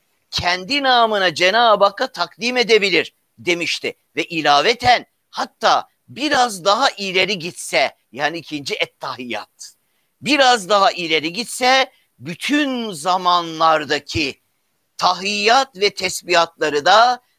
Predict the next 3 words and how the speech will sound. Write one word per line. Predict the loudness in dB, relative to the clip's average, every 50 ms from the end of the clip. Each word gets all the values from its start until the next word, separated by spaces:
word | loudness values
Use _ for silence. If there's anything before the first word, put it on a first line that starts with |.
| _ _ _
kendi | -12 -8 -4 0 0 0 0 -2 -6 -10 -10 -8 -4
namına | 0 2 4 4 4 2 0 -4 -2 0 2 4 4 4 4 4 2 0 -2 _ _ _ _ _ -10
takdim | -4 -4 -4 -4 -4 -12 -12 -8 -6 -4 -4 -4 -6 -8 -12